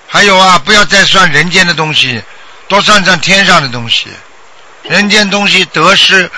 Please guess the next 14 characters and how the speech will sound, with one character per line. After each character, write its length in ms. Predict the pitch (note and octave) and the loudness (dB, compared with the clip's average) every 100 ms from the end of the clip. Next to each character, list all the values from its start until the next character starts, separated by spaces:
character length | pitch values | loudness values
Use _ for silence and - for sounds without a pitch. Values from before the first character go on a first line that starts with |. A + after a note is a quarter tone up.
| - | -14
名 280 | - D#3+ F#3 | -6 -2 -2
利 220 | G3 F3 B2 - | 0 -2 -4 -14
全 220 | - F3 | -4 -2
是 60 | G3 | 0
空 260 | - F#3 F#3+ | -2 -4 -2
的 140 | E3+ | -2
假 340 | C3+ D#3+ A#2+ G#2+ | -2 -4 -4 -4
的， 240 | C3+ C3 - | -4 -4 -8
有 60 | B2 | -12
什 120 | B2+ | -10
么 80 | D3 | -8
意 180 | D#3 C3+ | -8 -8
思 220 | - | -10
啊？ 100 | - | -10